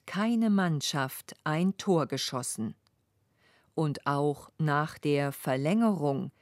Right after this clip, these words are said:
stand es noch null zu null. Deshalb mussten die Mannschaften ein Elfmeterschießen machen. Dabei hat die Mannschaft aus der Elfenbeinküste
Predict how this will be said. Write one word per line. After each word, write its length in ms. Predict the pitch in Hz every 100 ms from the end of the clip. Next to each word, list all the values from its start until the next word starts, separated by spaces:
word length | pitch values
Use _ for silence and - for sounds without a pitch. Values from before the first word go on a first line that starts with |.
| _ _
stand 480 | - - 151 143 151
es 260 | - 143 -
noch 340 | 156 151 - - _ -
null 500 | 165 160 156 139 -
zu 240 | - 214
null. 380 | 214 214 139 151 _ _ _ _ _ _ _ _ _ _
Deshalb 600 | 170 202 - 208 190 - -
mussten 520 | 180 233 - - 254
die 120 | 220
Mannschaften 920 | 208 - 156 - 180 175 - - 180 185
ein 420 | 170 170 170 180 -
Elfmeterschießen 1300 | 165 160 202 - 214 202 - 139 - 147 127 - 135 139
machen. 440 | 143 - 120 - _ _ _ _ _ _ _ _ _ _ -
Dabei 600 | 139 131 147 160 220 277 _ _
hat 300 | - 214 -
die 100 | 165
Mannschaft 800 | 147 123 190 - 185 180 - -
aus 220 | 143 139 -
der 260 | 135 -
Elfenbeinküste 1300 | 180 226 - 202 190 196 196 - 139 - 147 143 143